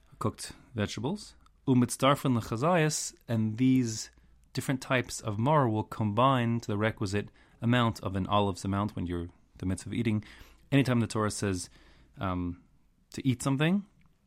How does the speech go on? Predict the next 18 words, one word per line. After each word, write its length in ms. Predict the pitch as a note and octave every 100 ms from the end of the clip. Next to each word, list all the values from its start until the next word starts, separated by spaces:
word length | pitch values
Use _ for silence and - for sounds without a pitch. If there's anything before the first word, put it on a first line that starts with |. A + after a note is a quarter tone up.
| _ _ _ - -
achila, 460 | B2 - A#2 A#2+
so 160 | - G2+
the 280 | G2 F#2+ F#2 -
halachic 400 | G2 G2 F2+ - - - _ _ -
parameters 400 | G#2+ G#2 F#2+ F#2
of, 300 | F2 - -
of 220 | F#2 F2+ -
eating 320 | A#2 G#2 G2
achila, 440 | F#2 A2+ A2 G2+ - - - _ _ A2+
uh, 120 | F#2
mean 340 | F#2 G2 F#2+ -
eating 240 | G2 F#2+
a 180 | F2+ F2 -
kezias, 540 | - F#2 F2+ F2+ F#2 F#2+
an 60 |
olive's 560 | F#2 F#2 F2+ F2+ - - _ _ - -
volume 460 | G#2 F#2 A#2 F3+ - _ _ -
worth. 300 | D#3 G#3